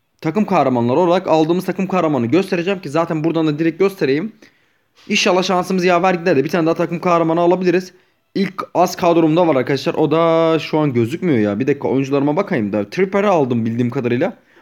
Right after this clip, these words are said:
Aynen arkadaşlar seksen iki gen Tripper. Ya da seksen gen Tripper burada arkadaşlar. Sağ bek seksen iki gen Tripper'ı aldık. Bizim için iyi oldu. Ve arkadaşlar yeni gelen güncellemeyle birlikte kimyalar değişti.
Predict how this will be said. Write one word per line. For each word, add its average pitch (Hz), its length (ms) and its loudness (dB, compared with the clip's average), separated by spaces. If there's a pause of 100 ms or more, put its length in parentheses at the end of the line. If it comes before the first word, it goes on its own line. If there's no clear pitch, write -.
(120)
Aynen 190 220 2
arkadaşlar 147 300 -2
seksen 156 380 -2
iki 180 160 -4
gen 185 180 0
Tripper. 190 440 -2 (640)
Ya 156 140 2
da 180 60 0
seksen 175 400 -2
gen 175 160 2
Tripper 156 360 -4
burada 139 180 2
arkadaşlar. 113 320 -2
Sağ 151 260 0
bek 110 140 -2
seksen 143 360 -2
iki 120 160 -8
gen 143 220 -2 (340)
Tripper'ı 175 400 2
aldık. 170 460 0
Bizim 170 180 0
için 160 200 -2
iyi 202 100 2
oldu. 196 360 2 (360)
Ve 214 220 4
arkadaşlar 190 380 0
yeni 185 240 2
gelen 156 260 2
güncellemeyle 135 600 2
birlikte 170 340 2
kimyalar 160 520 0
değişti. 180 480 0